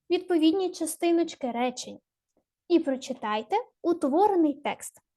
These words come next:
Спочатку ми з вами прочитаємо ліву колоночку, потім прочитаємо праву колоночку. Природа в широкому розумінні — це: до природи належить рукотворний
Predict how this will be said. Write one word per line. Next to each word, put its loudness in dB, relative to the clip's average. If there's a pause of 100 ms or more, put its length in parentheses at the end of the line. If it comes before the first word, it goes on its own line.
(760)
Спочатку -2
ми 0
з -16
вами -2
прочитаємо -4 (220)
ліву 0
колоночку, 2 (220)
потім -4
прочитаємо 0
праву 0
колоночку. -12 (1000)
Природа 2
в -10
широкому 0
розумінні — -2
це: -10 (840)
до 4
природи 2
належить 0
рукотворний 2